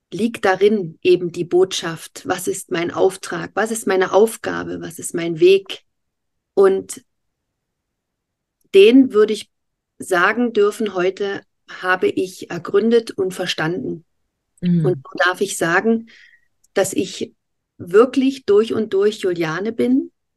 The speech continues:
Speaker 1: und das lebe und liebe und verkörpere, was von meiner Seele gedacht ist.
Speaker 2: Mhm. Wow. Das, glaube ich, will ich jetzt ganz kurz mal im Raum setzen lassen, weil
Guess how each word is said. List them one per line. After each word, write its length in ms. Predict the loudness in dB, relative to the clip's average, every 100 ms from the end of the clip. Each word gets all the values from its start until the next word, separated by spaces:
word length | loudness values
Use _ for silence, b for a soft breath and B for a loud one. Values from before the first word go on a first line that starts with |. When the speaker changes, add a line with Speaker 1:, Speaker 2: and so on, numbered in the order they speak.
| _ _ _ _
Speaker 1:
und 200 | -4 0
das 220 | 0 0
lebe 720 | -2 2 6 6 4 0 0 -4 _ _
und 240 | -6 -6
liebe 800 | -6 -6 -4 -4 0 2 2 -2 -6 _ _ _ _ _
und 160 | 0 0
verkörpere, 960 | 0 -2 2 2 2 2 0 2 0 -4 -6
was 400 | -4 -4 -8 -14 _
von 220 | -2 0
meiner 320 | 0 0 -2
Seele 520 | 2 2 4 2 -2 -2
gedacht 520 | -2 -2 -4 -8 -14
ist. 360 | -14 -14 -18 _ _ _ _ _ -2
Speaker 2:
Mhm. 400 | 0 0 -2 -8 _ _ _ _ _ _ _ _ _ _ _
Wow. 720 | -4 0 0 -2 -4 -8 -12 _ _ _ _
Das, 440 | -8 -8 -10 -20 _ _ b b b b
glaube 200 | 2 2
ich, 140 | 2
will 140 | -2 0
ich 80 | 0
jetzt 220 | -4 -2
ganz 320 | -2 -2 -6
kurz 320 | -4 -4 -4
mal 140 | -6 -4
im 80 |
Raum 280 | -2 -4 -4
setzen 460 | -2 -2 -2 -10 -8
lassen, 640 | -6 -6 -10 -8 -6 -6 -10
weil 560 | -2 0 2 -2 -10